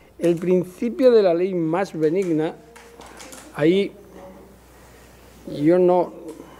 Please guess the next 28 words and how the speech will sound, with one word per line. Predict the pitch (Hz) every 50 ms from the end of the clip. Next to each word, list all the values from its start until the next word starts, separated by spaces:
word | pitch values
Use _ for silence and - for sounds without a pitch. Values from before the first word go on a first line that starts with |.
| - - - - - - - - - - - - - - -
en | - - 143 139
crímenes | 139 - - 202 226 226 220 202 180 160 147 151
de | 180
este | 180 185 - - 156
tipo, | 147 156 185 175 135 143 151 190 - - - _ _ _ - - - - - _ - 285 - - - - - - - - - - - - - - - -
y | 156 147 143 143
en, | 139 139 139 131 127 131 139 - - - -
en | - 143 135 135 147
lógica | 170 175 - - 185 160 - 170 160 151 139 - - - - _ _ - -
concordancia | - 147 139 139 143 139 151 170 170 151 175 151 127
con | 143 135 135
lo | 131 123
que | - 131
dije | 139 160 160 - - 160 151 147 139 - - - - - _ _ - - - - - - -
esta | 143 147 - - 139
mañana | 135 139 151 160 156 147 135 127
o | 127
en | 127 131
algún | 131 135 151 160
momento, | 156 151 147 147 143 135 131 170 180 - - - - - - - - - - - - - - - - - -
en | 151 147 143 147
que | 147 - 170 170 165
en | 156 147 143
este | 139 - - 147 131
tipo | 139 180 190 226 196
de | 175 156 147
crímenes, | - - 170 175 165 160 151 151 147 139
dado | 135 151 156 151 156 160 165 165 -